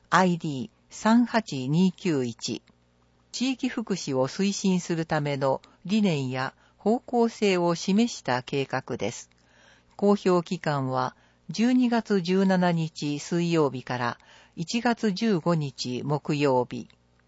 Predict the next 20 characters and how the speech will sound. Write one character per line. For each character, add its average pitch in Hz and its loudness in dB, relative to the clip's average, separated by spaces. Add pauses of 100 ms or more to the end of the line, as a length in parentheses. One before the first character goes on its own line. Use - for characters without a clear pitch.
(160)
公 240 0
表 220 2
場 190 2
所 170 -2
は、 151 0 (180)
ホ 247 2
ー - 4
ム 240 4
ペ 190 2
ー 143 -4
ジ、 123 -8 (220)
一 175 -6
部 165 -4
の 123 0
市 254 -2
内 139 2
公 208 0
共 160 0
施 - -8
設。 - -4